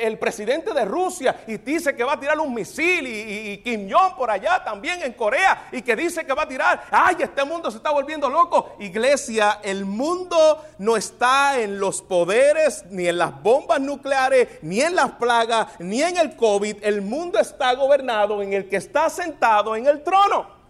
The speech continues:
Y eso es un recordatorio que continuamente la iglesia necesitaba entender y nosotros necesitamos entender. Alrededor del trono está el que gobierna las naciones. Versículo cuatro.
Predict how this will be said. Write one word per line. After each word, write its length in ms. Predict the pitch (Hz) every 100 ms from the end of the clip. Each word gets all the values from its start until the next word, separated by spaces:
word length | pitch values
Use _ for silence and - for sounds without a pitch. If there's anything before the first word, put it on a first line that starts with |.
| _ _ _ _ - - - - - _ _ _ _
Y 60 | 254
eso 240 | 254 330
es 60 | 339
un 80 |
recordatorio 680 | 392 320 302 311 294 330 349
que 160 | 294 269
continuamente 1160 | 262 233 311 370 403 381 262 240 240 220 - -
la 120 | 233
iglesia 640 | 247 196 285 403 - 381 294
necesitaba 680 | 262 254 247 247 247 294 311
entender 720 | 302 294 254 226 226 226 -
y 100 | 330
nosotros 600 | 330 285 359 392 403 285
necesitamos 640 | 262 233 233 262 254 269 269
entender. 640 | 277 311 311 392 466 - - - _ _ _ _ _
Alrededor 1040 | 226 269 277 285 262 262 220 262 370 392 359
del 240 | 311 269
trono 720 | - 294 359 233 196 196 156 - _ _ -
está 440 | 156 - 277 269
el 80 | 226
que 120 | 214
gobierna 520 | 208 220 277 254 190
las 100 | 185
naciones. 680 | 190 202 277 302 196 - _ _ _ _ _ _ _ _ _ _
Versículo 480 | 170 180 190 202 214
cuatro. 340 | 269 302 202